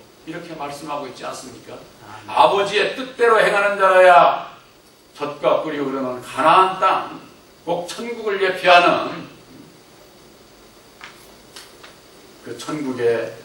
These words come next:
Speaker 1: 이를 수가 있는 겁니다.
Speaker 2: 아멘.
Speaker 1: 그저 구약의 역사, 그저 무슨 소설책 보듯이 그게 아는 게 아니에요.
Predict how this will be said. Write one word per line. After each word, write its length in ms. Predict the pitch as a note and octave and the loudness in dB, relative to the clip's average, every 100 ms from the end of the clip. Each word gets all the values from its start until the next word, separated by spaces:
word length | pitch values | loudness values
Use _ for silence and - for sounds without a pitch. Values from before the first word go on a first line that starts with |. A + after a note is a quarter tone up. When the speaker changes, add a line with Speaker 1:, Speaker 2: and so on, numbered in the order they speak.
| - | -8
Speaker 1:
이를 260 | B3 D#3+ D#3 | -6 -4 -4
수가 600 | - C3 - - - - | -6 -4 -2 -2 -4 -8
있는 240 | A#2 B2+ C#3+ | -8 -8 -6
겁니다. 340 | - - - - - - G2+ | -10 -12 -18 -20 -20 -20 -16
Speaker 2:
아멘. 320 | G2+ G2+ G#2 | -14 -12 -12
Speaker 1:
그저 280 | A2+ B2+ C3 | -6 2 2
구약의 500 | B2+ C3+ C3+ C3 B2+ | 4 4 6 4 2
역사, 520 | B2+ - C3 G2+ - - - | 0 2 4 4 2 -6 -10
그저 220 | D3 D#3 | -2 2
무슨 220 | D3+ D3 D#3+ | 2 4 2
소설책 600 | D#3+ - E3+ E3+ E3 - | 4 6 6 4 2 4
보듯이 680 | E3 D#3+ C#3 D3+ C3+ - - - - | 4 4 2 2 2 2 -4 -12 -14
그게 240 | - F#3 G3 | -4 4 4
아는 400 | - D#3+ F#3 G3 | 4 2 0 0
게 80 | |
아니에요. 500 | - - - C#4 - | 0 0 -4 -4 -6